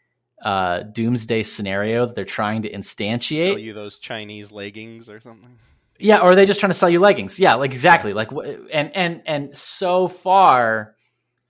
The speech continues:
Speaker 1: it seems like the answer is basically that there is no conspiracy, and it's ju-,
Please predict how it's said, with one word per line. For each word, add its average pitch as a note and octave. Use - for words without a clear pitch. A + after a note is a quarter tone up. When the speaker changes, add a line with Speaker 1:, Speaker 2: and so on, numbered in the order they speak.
Speaker 1:
it C3
seems D#3+
like C#3+
the -
answer B2+
is A2
basically A2
that A#2
there A2+
is B2+
no A2+
conspiracy, G#2+
and G2+
it's -
ju-, -